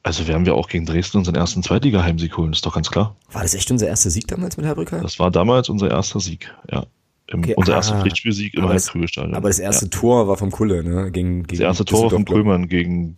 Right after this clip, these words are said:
Speaker 1: ich glaub, Düsseldorf war es,
Speaker 2: Ja,
Speaker 1: genau.
Speaker 2: genau. Das haben wir aber nicht gewonnen, das Spiel, so war das irgendwie.
Speaker 1: So, und den ersten Sieg haben wir gegen Dresden geholt und natürlich steht dann dem ersten Hei-, Zweitliga-Heimsieg auch nichts mehr im Wege gegen Dresden, ist doch ganz klar.
Speaker 2: Stimmt, was gäbe, was gäbe es für einen besseren Anlass, ja?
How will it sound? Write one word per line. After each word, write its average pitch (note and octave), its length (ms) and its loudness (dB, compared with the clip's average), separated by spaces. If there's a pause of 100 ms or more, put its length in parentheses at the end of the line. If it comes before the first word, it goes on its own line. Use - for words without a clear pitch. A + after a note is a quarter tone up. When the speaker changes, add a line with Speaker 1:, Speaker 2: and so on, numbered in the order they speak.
(120)
Speaker 1:
ich - 140 -8
glaub, F2 160 0
Düsseldorf E2+ 440 -4
war D#2 100 -2
es, F2 80 -4
Speaker 2:
Ja, E2+ 60 -4
Speaker 1:
genau. D#2 240 -2
Speaker 2:
genau. E2 160 -12
Das - 120 -10
haben G2 100 0
wir G#2+ 60 2
aber G2 120 4
nicht G#2 120 0
gewonnen, F#2+ 220 2
das F2 100 0
Spiel, D#2+ 220 -8
so D#2+ 160 -8
war D#2+ 80 -10
das D#2 160 -14
irgendwie. D#2+ 300 -18 (400)
Speaker 1:
So, E2+ 140 -2
und D#2+ 280 -4
den E2 140 -4
ersten F#2 280 0
Sieg G2 160 2
haben G#2+ 60 4
wir G2+ 80 4
gegen F#2 140 4
Dresden F#2+ 320 0
geholt A#2+ 320 2
und F#2 240 -2 (200)
natürlich F#2 440 2
steht F#2 240 2
dann F#2 160 2
dem F2+ 160 2
ersten F2 360 0
Hei-, - 140 0
Zweitliga-Heimsieg F#2+ 760 2
auch G2 120 2
nichts G2 180 -2
mehr F2 120 0
im E2 80 -2
Wege E2+ 180 0
gegen E2 180 -6
Dresden, - 360 -6
ist - 140 -8
doch - 60 -2
ganz - 160 -6
klar. - 260 -4
Speaker 2:
Stimmt, A2 380 -6
was F#2+ 160 0
gäbe, A2+ 260 4
was A2 160 0
gäbe B2+ 220 4
es C3+ 140 2
für B2 80 0
einen A2 100 0
besseren A#2 240 0
Anlass, A2 320 -6
ja? F#2+ 180 -10